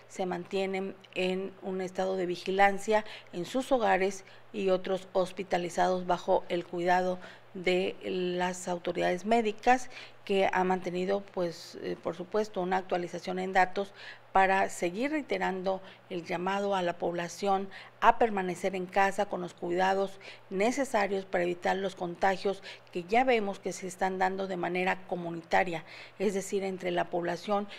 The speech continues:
y no solamente entre las personas que fueron, eh, en algún país donde se adquirieron la enfermedad, la importaron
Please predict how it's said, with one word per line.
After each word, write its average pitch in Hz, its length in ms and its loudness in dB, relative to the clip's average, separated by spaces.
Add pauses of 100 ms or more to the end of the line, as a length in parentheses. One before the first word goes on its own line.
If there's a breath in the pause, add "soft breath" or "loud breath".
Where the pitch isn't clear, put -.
(140 loud breath)
y 180 120 -4
no 196 120 2
solamente 226 600 2
entre 185 200 -4
las 170 160 -2
personas 196 540 -4 (340 loud breath)
que 180 140 -2
fueron, 202 440 -2
eh, 175 600 -6
en 175 240 -2
algún 190 460 -6
país 196 540 -4 (380 loud breath)
donde 175 380 -4
se 175 120 -6
adquirieron 180 460 0
la 202 80 -2
enfermedad, 190 500 0 (100)
la 180 140 -4
importaron 185 720 2